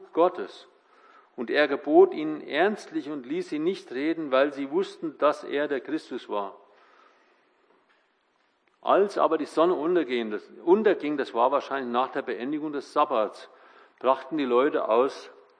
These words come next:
der Stadt etliche Kranke und Besessene herbei, die der Herr Jesus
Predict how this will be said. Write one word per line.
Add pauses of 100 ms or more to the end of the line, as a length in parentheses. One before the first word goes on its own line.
(500)
der
Stadt
etliche
Kranke
und
Besessene
herbei, (420)
die
der
Herr
Jesus